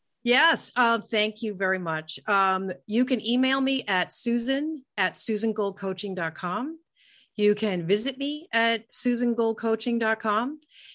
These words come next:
And at the very bottom of my, uh, home, my, uh, homepage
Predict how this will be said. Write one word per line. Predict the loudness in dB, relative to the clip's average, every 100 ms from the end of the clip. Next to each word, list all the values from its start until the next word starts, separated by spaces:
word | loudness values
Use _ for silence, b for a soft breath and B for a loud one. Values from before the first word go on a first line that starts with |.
| b
And | -4 -2
at | -4
the | -6 -6 _ 2
very | 4 4
bottom | 2 2 2 2 -4 -6
of | -8
my, | -6 -4 -4 -4 -6 -6
uh, | -2 -2 -4 -8 -14
home, | -8 -4 -2 -2 -4
my, | -8 -8 -8 -10 _
uh, | -10 -10 -10 -10
homepage | -8 -8 -6 -4 -4 -6